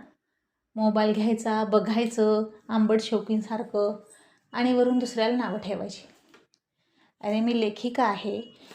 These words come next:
आणि लेखकाला सगळ्या बाजूने लेखन करता आलं पाहिजे, करताही आलं पाहिजे आणि त्याच्या लेखनाच्या कक्षा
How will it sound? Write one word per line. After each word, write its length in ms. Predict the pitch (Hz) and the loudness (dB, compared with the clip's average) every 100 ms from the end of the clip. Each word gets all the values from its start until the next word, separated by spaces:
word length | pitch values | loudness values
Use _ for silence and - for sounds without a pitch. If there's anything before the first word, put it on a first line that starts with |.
| - | -12
आणि 340 | - 214 240 240 | -4 0 0 2
लेखकाला 760 | 208 208 214 208 202 208 240 330 - _ - - _ _ _ _ _ _ _ | 0 0 -2 0 0 0 -2 -6 -14 _ -20 -20 _ _ _ _ _ _ _
सगळ्या 500 | - - 254 214 247 | -10 2 2 6 4
बाजूने 500 | 285 220 202 220 233 | 6 4 4 2 4
लेखन 380 | 220 208 - 240 | 2 2 6 6
करता 380 | 254 214 202 208 | 8 4 2 0
आलं 280 | 214 214 214 | 2 2 2
पाहिजे, 360 | 240 285 233 - - - - - - - - - - _ _ - | 2 2 2 -2 -8 -20 -12 -2 0 0 -4 -16 -20 _ _ 2
करताही 420 | 214 208 226 254 | 2 2 4 8
आलं 200 | 233 233 | 8 6
पाहिजे 440 | 233 240 233 240 | 4 4 6 2
आणि 440 | 208 214 226 240 - - - _ _ _ _ - - - - _ _ | 2 4 6 6 2 -8 -20 _ _ _ _ -20 -20 -20 -20 _ _
त्याच्या 440 | 254 226 247 240 294 370 - _ _ _ _ _ _ _ _ 254 | 2 6 8 8 6 2 -16 _ _ _ _ _ _ _ _ 4
लेखनाच्या 640 | 254 233 - 240 220 254 | 6 6 4 2 4 2
कक्षा 480 | 254 220 - - 185 | 0 -2 -2 2 2